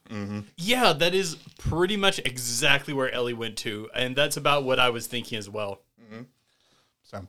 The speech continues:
Speaker 1: uh, anyway. Whiskey Conspiracy, which is a fantastic name, by the way, for a podcast, by the way. Uh, he who
Speaker 2: If
Speaker 1: is
Speaker 2: only,
Speaker 1: commenting on
Speaker 2: if
Speaker 1: this.
Speaker 2: only there was
Speaker 1: <laughs>
Speaker 2: such a podcast
Speaker 1: Yeah, wouldn't
Speaker 2: out
Speaker 1: that be
Speaker 2: there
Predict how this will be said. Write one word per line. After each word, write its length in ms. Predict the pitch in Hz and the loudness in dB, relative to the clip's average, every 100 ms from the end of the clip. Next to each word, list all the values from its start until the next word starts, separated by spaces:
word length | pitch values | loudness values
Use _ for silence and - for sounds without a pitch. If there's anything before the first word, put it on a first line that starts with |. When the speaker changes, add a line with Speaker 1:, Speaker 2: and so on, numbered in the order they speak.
| _ _ _ 123 | _ _ _ 4
Speaker 1:
uh, 800 | 123 117 110 107 101 92 87 92 - 92 90 - - _ 104 | 8 8 6 6 4 2 -2 -8 -10 -14 -14 -18 -20 _ -14
anyway. 160 | 107 92 104 107 | -14 -14 -6 4
Whiskey 340 | 180 - 208 | 6 6 4
Conspiracy, 640 | 202 156 - 208 180 - 107 | 2 -2 0 2 4 2 -2
which 220 | 160 - | -4 -2
is 60 | |
a 80 | 170 | -2
fantastic 720 | - - 226 - 190 233 - 131 | 0 -2 -2 0 2 2 -2 0
name, 260 | 135 147 | 2 6
by 120 | 120 101 | 6 6
the 80 | |
way, 140 | 98 98 | 6 4
for 180 | - 98 | 2 -2
a 60 | |
podcast, 640 | 90 120 120 - 110 92 - | 0 0 0 0 -2 -2 -2
by 180 | 156 160 | -4 -2
the 120 | 101 | -2
way. 320 | 95 92 95 - _ _ _ | 0 0 0 -6 _ _ _
Uh, 300 | - 107 98 | 4 6 6
he 280 | 92 117 110 | 2 2 2
who 260 | 101 104 104 | 0 0 2
Speaker 2:
If 80 | |
Speaker 1:
is 120 | 98 92 | 2 2
Speaker 2:
only, 140 | 254 | 4
Speaker 1:
commenting 520 | 110 110 110 113 113 | 6 6 6 4 2
on 100 | 107 | 4
Speaker 2:
if 80 | 104 | 6
Speaker 1:
this. 140 | 104 113 | 8 8
Speaker 2:
only 80 | 330 | 6
there 220 | 277 254 202 | 8 8 8
was 380 | 175 233 196 156 - | 6 4 4 2 4
Speaker 1:
<laughs> 180 | - - | 6 6
Speaker 2:
such 240 | 175 - | 6 4
a 180 | 202 165 | 4 4
podcast 380 | 160 170 165 151 | 4 2 2 8
Speaker 1:
Yeah, 220 | 165 135 | 10 10
wouldn't 220 | 139 160 | 10 10
Speaker 2:
out 80 | 175 | 10
Speaker 1:
that 100 | 170 | 10
be 60 | |
Speaker 2:
there 100 | 147 | 10